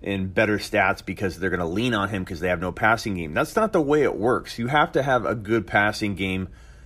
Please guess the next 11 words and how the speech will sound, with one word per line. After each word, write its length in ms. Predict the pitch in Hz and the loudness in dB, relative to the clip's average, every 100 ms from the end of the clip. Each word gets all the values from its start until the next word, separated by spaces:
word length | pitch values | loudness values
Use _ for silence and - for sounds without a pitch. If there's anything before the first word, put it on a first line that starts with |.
| - - | -16 -6
to 100 | 120 | -6
keep 360 | - 131 98 | -2 -2 0
defenses 540 | 113 107 107 95 92 85 | 0 0 0 -2 -2 0
honest, 420 | 85 87 78 95 | 2 2 -2 0
or 80 | 95 | 0
at 60 | |
least 220 | 120 113 | 0 0
an 80 | 107 | -2
efficient 540 | 95 - 127 120 98 85 | -2 0 0 2 -2 2
passing 400 | 92 92 92 85 | 2 2 -2 -6
game. 280 | 71 - | -6 -10